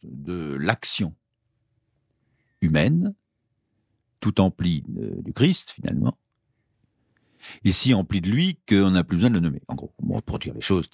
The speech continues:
de manière très, très misérable. Bon. Donc, j'ai une réponse pour, pour l'homme Raymond. Euh, quand il ouvre son carton d'archives, je suis persuadé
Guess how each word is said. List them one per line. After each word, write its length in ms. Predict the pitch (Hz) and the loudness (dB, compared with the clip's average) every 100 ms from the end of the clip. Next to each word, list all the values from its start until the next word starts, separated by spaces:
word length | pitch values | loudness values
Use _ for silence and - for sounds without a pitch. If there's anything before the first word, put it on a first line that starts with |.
| - | -8
de 120 | 90 - | -6 -4
manière 300 | - 110 117 | 0 2 0
très, 160 | - | -4
très 200 | - 85 | -4 0
misérable. 420 | 82 76 76 60 | 2 2 0 -4
Bon. 180 | - 71 - - - _ _ _ _ | -6 -8 -8 -14 -16 _ _ _ _
Donc, 340 | 135 143 208 165 | -2 2 2 4
j'ai 60 | |
une 60 | 180 | 4
réponse 340 | 175 247 143 | 4 0 0
pour, 220 | - 101 | -2 -4
pour 140 | 90 110 | 0 2
l'homme 180 | 107 95 | 4 2
Raymond. 300 | 92 78 67 | 2 0 -4
Euh, 220 | 67 64 - | -8 -10 -6
quand 180 | - 90 | -4 0
il 100 | 98 | 2
ouvre 100 | 120 | 2
son 120 | 113 | 2
carton 280 | 87 80 90 | 2 0 0
d'archives, 460 | 80 - - 202 131 | -2 -2 0 2 0
je 80 | 78 | -4
suis 180 | - | -8
persuadé 680 | 80 107 - 98 92 147 202 | -2 0 0 0 2 2 2